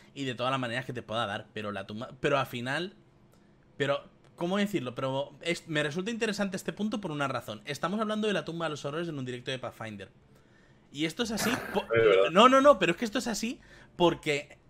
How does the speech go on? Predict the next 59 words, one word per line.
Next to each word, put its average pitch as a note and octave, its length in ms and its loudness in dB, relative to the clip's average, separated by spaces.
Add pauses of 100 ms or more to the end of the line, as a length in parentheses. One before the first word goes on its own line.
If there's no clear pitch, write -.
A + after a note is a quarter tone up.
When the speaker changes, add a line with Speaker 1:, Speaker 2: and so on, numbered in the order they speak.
(300)
Speaker 1:
la C#3+ 180 -2
gente A#3+ 460 -2
se G3 120 0
acuerda F3 640 2
de C#3+ 220 -2
la B2+ 160 0
tumba F3+ 300 0
de C3 80 0
los A2+ 160 -6
horrores. C3 300 -6
La A2 100 -4
gente G3+ 260 -2
ha D#3+ 40 -4
jugado C3+ 280 -4
a - 20 -4
la A#2 40 -10
tumba C3 180 -8
de - 20 -6
los A#2 120 -12
horrores. C3+ 220 -10
La A2 100 -6
gente, E3 360 -6 (300)
habrá C#3 200 0
muchísima G3 380 -2
gente G#3 220 -6
que - 60 -6
haya D#3+ 140 0
jugado F#3+ 280 0
a D#3 60 -4
Pathfinder, E3+ 420 -6 (140)
pero C3+ 340 2 (800)
el D3 160 0
problema C#3+ 340 0
de G3 120 2
diversificar F#3+ 600 0
es F#3 80 -4
que D3+ 120 -6
tú C#3 140 -6
ahora E3+ 140 0
mismo D#3+ 260 -6
coges D3+ 260 -8
a D#3+ 100 -8
cuatro D#3+ 260 -6
tíos D#3+ 220 -6
que A#2+ 100 -6
hayan C3+ 140 -6
jugado D3+ 240 -4
a - 40 -12
Pathfinder D3+ 560 -4
y D3 60 -10
lo A#2+ 100 -6
mismo C#3 200 -6
cada D#3+ 180 -4
uno D#3 160 -6
te F3+ 80 -10
dice F3+ 160 -8
una C#3+ 80 -8
aventura A2+ 320 -8
distinta. D3 460 -10